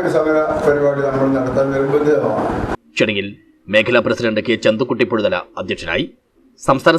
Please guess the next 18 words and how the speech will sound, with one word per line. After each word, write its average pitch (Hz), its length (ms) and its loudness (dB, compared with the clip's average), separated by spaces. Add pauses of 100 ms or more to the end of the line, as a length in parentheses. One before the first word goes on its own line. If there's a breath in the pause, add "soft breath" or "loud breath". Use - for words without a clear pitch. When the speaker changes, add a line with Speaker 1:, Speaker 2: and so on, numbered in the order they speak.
Speaker 2:
സെക്രട്ടറി 151 360 2 (200)
എൻ 135 140 -2
ഗംഗാധരൻ 135 460 4 (540)
തൊഴിൽ 131 260 4
മേഖല 131 300 6
നേരിടുന്ന 120 340 2
വെല്ലുവിളികളെക്കുറിച്ച് 120 760 0 (260)
വിശദീകരിച്ചു. 85 540 -2 (440)
ഐ 107 120 0
എൻ 120 100 0
ടി 127 80 0
യു - 80 -2
സി 127 160 2
സംസ്ഥാന 131 320 4
കമ്മിറ്റി 123 300 0
അംഗങ്ങളായ 113 440 2 (280)
തോമസ് 120 280 4
സെബാസ്റ്റ്യൻ, 110 400 2